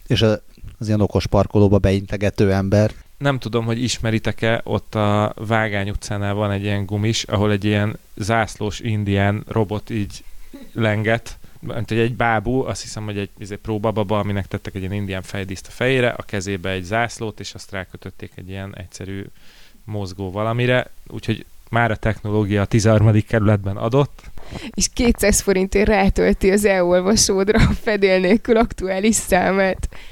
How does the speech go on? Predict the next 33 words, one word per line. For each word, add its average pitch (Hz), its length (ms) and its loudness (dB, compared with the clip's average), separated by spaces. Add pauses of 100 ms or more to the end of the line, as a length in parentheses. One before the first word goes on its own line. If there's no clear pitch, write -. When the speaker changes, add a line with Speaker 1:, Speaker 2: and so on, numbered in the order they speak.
(120)
Speaker 2:
Ö, 107 340 6 (160)
igen, 156 480 4 (160)
de 120 160 6
akkor 110 280 2
még 107 200 2
az 104 260 6
okos 110 280 0
parkoló 101 560 4
mellett 98 500 0
szükség - 520 -2
van 95 240 2
okos - 500 -4
töltőállomásra, 117 1120 2
amelyik, 95 500 0
ö, 98 440 4 (500)
előre 104 380 0
szól, 101 480 -2 (320)
hogy 95 320 0 (220)
"Hello, 117 460 4
most 120 380 0
állj 104 140 2
ki - 160 -10 (220)
tölteni", 110 420 2
vagy 104 140 2
"A 101 40 -2
következőnél 98 1040 2
állj 98 180 2
majd 98 220 2
ki - 80 -14
tölteni, 101 440 -2
mert 95 240 -2
akkor, 95 480 0 (300)
mm, 98 260 2